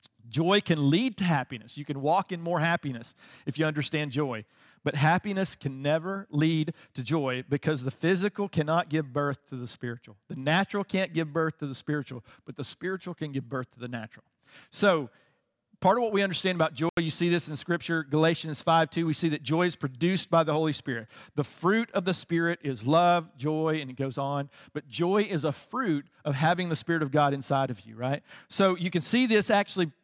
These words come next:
uh, an example of this pictured in John fifteen, verse eleven. It says, "These things I've spoken to you." This is Jesus talking to the disciples.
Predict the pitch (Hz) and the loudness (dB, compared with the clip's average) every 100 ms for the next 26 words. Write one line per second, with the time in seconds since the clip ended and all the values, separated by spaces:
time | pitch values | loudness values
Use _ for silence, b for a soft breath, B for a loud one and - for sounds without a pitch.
0 | _ 160 156 156 143 139 214 208 165 151 | _ -2 0 -2 0 2 2 2 0 0
1 | 151 - 214 - 143 139 127 170 180 175 | -2 0 -2 -2 -4 -4 0 2 2 0
2 | 175 175 - 151 135 139 190 160 151 151 | -2 -2 -2 -2 -2 -8 -6 -4 0 0
3 | 139 135 - 156 139 B B B 139 226 | 0 -2 0 0 0 B B B 2 4
4 | 254 - 226 226 202 165 - - 214 214 | 2 2 2 4 4 2 0 -2 0 0
5 | 208 170 156 147 160 160 170 131 180 165 | -4 0 0 0 -2 -6 -8 -2 0 0
6 | 156 - 156 - 175 160 156 147 156 143 | -2 0 0 0 -4 -6 -4 -2 0 0
7 | - 123 | -2 -14